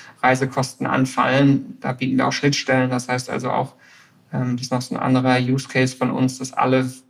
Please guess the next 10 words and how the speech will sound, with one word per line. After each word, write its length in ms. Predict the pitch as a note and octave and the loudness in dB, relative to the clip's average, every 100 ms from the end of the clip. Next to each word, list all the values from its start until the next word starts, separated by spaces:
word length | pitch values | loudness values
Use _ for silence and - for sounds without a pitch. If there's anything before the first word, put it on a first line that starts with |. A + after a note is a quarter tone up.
| _ | _
Kartenvergabemöglichkeiten 1800 | - A#2+ - - B2+ B2 B2 B2+ B2+ B2+ - C#3 B2+ B2+ - - B2 - | -2 -2 -2 -2 0 2 2 2 2 0 -2 -4 -4 -4 -6 0 0 0
auch 200 | G#2 B2+ | -4 -4
über 300 | - B2+ B2 | -2 -2 0
apis, 560 | C3+ C3+ D3 B2 - - | 0 0 -2 -8 -10 -14
ähm, 400 | E3+ C3 C#3 C3 - | -10 -4 -2 -4 -6
existieren. 760 | - - B2+ - C3 C3 B2 | -14 -10 -10 -2 0 2 0
Also 160 | - C3+ | -4 -12
da 140 | - | -10
gibt's 180 | B2+ A2 | -8 -6
dann 240 | A#2+ B2 | -4 -4